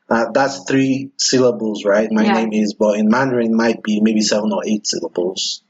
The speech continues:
Speaker 1: that kind of thing.
Speaker 2: I don't know,
Speaker 1: It depends.
Speaker 2: actually. No, in my, in, yeah, I don't know. In my experience, I thought Mandarin was very hard to learn because of the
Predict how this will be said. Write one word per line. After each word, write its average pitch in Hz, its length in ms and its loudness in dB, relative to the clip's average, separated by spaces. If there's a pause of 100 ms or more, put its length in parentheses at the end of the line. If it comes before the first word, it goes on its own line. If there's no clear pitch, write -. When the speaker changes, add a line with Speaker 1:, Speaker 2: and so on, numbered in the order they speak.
Speaker 1:
that - 160 0
kind - 180 -4
of - 140 -10
thing. - 260 -6 (140)
Speaker 2:
I 185 340 2
don't 165 160 0
know, 101 220 2
Speaker 1:
It - 140 -2
depends. - 280 -2
Speaker 2:
actually. 180 100 2
No, 190 200 2
in 196 80 0
my, 202 140 -2
in, 202 360 -2 (640)
yeah, 220 160 -4 (240)
I 226 80 2
don't 240 140 0
know. 214 180 -2
In 233 60 2
my 247 100 2
experience, 311 340 0
I 269 140 0
thought 269 240 -2 (340)
Mandarin 285 360 2
was 208 200 -4 (140)
very 220 320 -2
hard 220 380 -2
to 196 180 0
learn 214 260 -2
because 196 360 0
of 185 180 0 (100)
the 175 380 0